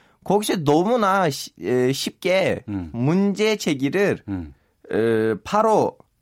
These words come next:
Speaker 1: 그걸로
Speaker 2: 음.
Speaker 1: 반공,
Speaker 2: 네.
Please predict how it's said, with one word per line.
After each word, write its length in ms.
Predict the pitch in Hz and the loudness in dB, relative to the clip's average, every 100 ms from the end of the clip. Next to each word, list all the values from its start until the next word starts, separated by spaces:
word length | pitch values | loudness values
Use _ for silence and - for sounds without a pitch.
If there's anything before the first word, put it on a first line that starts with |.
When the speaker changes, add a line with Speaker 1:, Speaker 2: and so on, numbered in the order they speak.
| _ _ _ | _ _ _
Speaker 1:
그걸로 600 | - 180 208 180 107 90 - - | -4 2 4 4 2 0 -6 -6
Speaker 2:
음. 320 | 117 107 101 | -4 -2 -2
Speaker 1:
반공, 560 | 98 185 196 196 117 87 _ | 0 2 4 2 0 -2 _
Speaker 2:
네. 320 | 110 113 113 | -6 -4 -4